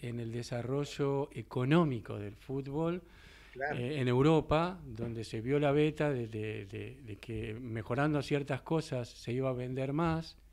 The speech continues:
Speaker 1: el fútbol, y eso trajo más dinero, y, y la rueda empezó a funcionar, estrellas, estrellas, y ya quedamos muy lejos.
Speaker 2: Quedamos muy lejos, técnicamente quedamos muy lejos. Vos ves el,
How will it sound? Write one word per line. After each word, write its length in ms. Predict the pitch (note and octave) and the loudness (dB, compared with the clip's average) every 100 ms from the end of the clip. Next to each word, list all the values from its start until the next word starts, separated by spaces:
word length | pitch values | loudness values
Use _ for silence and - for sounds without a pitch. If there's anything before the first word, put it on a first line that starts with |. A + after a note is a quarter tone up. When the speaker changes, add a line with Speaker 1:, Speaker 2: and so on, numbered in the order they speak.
| - - - - | -20 -20 -20 -14
Speaker 1:
el 140 | A#2+ A2+ | -10 -4
fútbol, 580 | D#3+ E3 C#3 D#3 F3+ F3+ - - - - C4+ | 2 2 4 2 2 -2 -18 -20 -20 -20 -6
y 140 | C3+ | -4
eso 180 | C3 B2 | -2 0
trajo 300 | C#3+ D3+ D3+ | 0 4 4
más 160 | D3+ | 4
dinero, 560 | D3+ D#3 F3+ F#3 F3+ E3+ | 4 4 4 4 2 0
y, 300 | D3+ B2 A#2 - D3 | -4 -6 -6 -8 -8
y 100 | A#2+ | -2
la 180 | A#2+ | 0
rueda 240 | A#2 C#3+ D3+ | 4 4 4
empezó 320 | C3+ B2+ D3 | 4 0 -2
a 20 | |
funcionar, 640 | - C#3 C3+ C#3+ D#3+ F3 F#3 - - - | 0 -2 0 2 2 2 -2 -10 -20 -10
estrellas, 560 | B2 - D3+ D#3 D#3 D#3 | -8 -4 0 2 2 -2
estrellas, 680 | C3+ D#3 F3 F3+ G#3 G#3 - - - - | -2 2 2 2 0 -2 -14 -20 -20 -12
y 100 | A2+ | -10
ya 180 | A#2 C#3 | -6 -4
quedamos 360 | A#2 B2+ C3 | -2 -2 -2
muy 160 | A2 A2+ | -4 -4
lejos. 360 | C3 A2 - G2+ - - - - - - - - - | -4 -6 -10 -20 -20 -20 -20 -20 -20 -20 -20 -20 -6
Speaker 2:
Quedamos 240 | C3 D#3+ G3 | 2 6 8
muy 180 | F#3+ C#3 | 8 10
lejos, 400 | D#3+ E3 C3+ - | 10 10 6 8
técnicamente 720 | G3 G#3+ F#3+ C#3 F#3 F#3 C3+ | 6 6 4 4 4 2 2
quedamos 300 | A2+ G#2 G2 | 0 -2 -6
muy 160 | G2+ G#2 | -6 2
lejos. 380 | G#2+ F#2 G2+ | 2 2 -2
Vos 180 | G#2 B2+ | 0 6
ves 220 | D3 C#3+ | 6 6
el, 280 | A#2+ F#2+ F2+ | 0 -2 -10